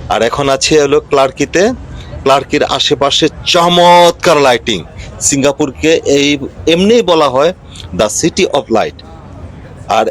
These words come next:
এবং যত বড় বড় বিল্ডিং এই মেরিনা জুড়ে, এই এলাকাতে, সিঙ্গাপুরের পা-, প্রাণকেন্দ্র। এখান থেকে আমরা একটু পরে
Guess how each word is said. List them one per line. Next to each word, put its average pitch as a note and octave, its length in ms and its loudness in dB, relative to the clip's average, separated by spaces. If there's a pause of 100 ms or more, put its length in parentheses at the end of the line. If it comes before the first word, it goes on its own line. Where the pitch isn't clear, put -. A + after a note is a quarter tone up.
এবং C#3 400 0 (560)
যত D#3 420 2
বড় D3 200 4
বড় C#3+ 240 2
বিল্ডিং C3 500 0 (120)
এই D#3 360 2
মেরিনা C#3+ 480 2
জুড়ে, D#3+ 540 2 (120)
এই D#3+ 580 2
এলাকাতে, A2+ 640 -2 (520)
সিঙ্গাপুরের B2+ 680 0
পা-, B2+ 220 -2 (140)
প্রাণকেন্দ্র। A2+ 720 0 (480)
এখান D3 300 -2
থেকে D3 180 -2
আমরা C#3 220 0 (100)
একটু C#3 240 -2
পরে C#3 280 0